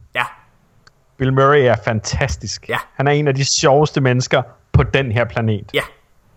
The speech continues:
Speaker 2: Han er, efter sigende skulle han have været gået over til en på en diner, altså på en burgerrestaurant, og den her person har lige fået en burger og en skål pomfritter på sin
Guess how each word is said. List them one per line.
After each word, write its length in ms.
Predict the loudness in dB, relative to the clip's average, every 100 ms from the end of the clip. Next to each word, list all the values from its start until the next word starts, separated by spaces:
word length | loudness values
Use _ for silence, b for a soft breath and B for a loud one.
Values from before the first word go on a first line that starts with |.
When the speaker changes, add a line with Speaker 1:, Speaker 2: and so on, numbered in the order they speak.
| _ _ _ _ _ b b b
Speaker 2:
Han 320 | -2 -2 -2 -2
er, 260 | 0 2 -2 -6 _ _ _ _ _ _ _ -4
efter 300 | -4 -2 -4
sigende 500 | -4 -4 -2 -2 -2
skulle 280 | 0 2 2
han 140 | 2
have 120 | 0
været 240 | 2 2 2
gået 200 | -2 0 2
over 360 | 4 4 2 -2 _ -8
til 160 | -8 -2
en 340 | -2 -2 -10 -14 _ _ _ _ _ _ _ _ 0
på 360 | 2 2 -2 -2
en 280 | 0 0 -2 -4 0
diner, 360 | 2 2 0
altså 300 | 0 0 0
på 120 | 0
en 100 | 0
burgerrestaurant, 880 | 2 2 2 2 0 0 -2 -2 -4 -8
og 120 | -2
den 140 | 2
her 160 | 4 2
person 420 | 0 -2 -2 -2
har 80 | -2
lige 160 | 0 0
fået 280 | 2 2 0
en 100 | 0
burger 420 | 2 2 2 -2 b b b _
og 160 | 0 2
en 120 | -2
skål 360 | -4 0 2 2
pomfritter 580 | 0 -2 -2 0 2 0 -4 b b _
på 120 | -2
sin 220 | 0 -2